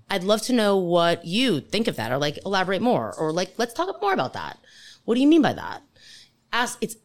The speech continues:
pr-, the best part of producing is asking questions. It's not telling them things. It's asking them questions so, so that they think about it themselves and asking them questions in a way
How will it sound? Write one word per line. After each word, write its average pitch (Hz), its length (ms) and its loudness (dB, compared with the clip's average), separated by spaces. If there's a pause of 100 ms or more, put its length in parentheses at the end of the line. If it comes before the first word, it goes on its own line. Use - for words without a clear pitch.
(160)
pr-, 226 100 -12
the 208 160 -10
best 285 200 -2
part 302 140 -2
of - 60 -8
producing 170 300 -4
is 127 80 -6
asking 113 340 -10
questions. - 580 -14
It's - 140 -12
not 202 280 -4
telling 170 440 -4
them 85 160 -10
things. - 280 -12
It's - 220 -16
asking 196 360 -6
them 214 120 -6
questions 165 420 -6
so, 143 180 -10
so - 120 -8
that 147 160 -8
they 165 140 -2
think 190 360 -8
about 208 280 -2
it - 280 -6
themselves 160 520 -2 (420)
and 190 180 -8
asking 226 360 -6
them 262 140 -2
questions 160 440 -6
in 160 140 -6
a 156 80 -4
way 131 680 -2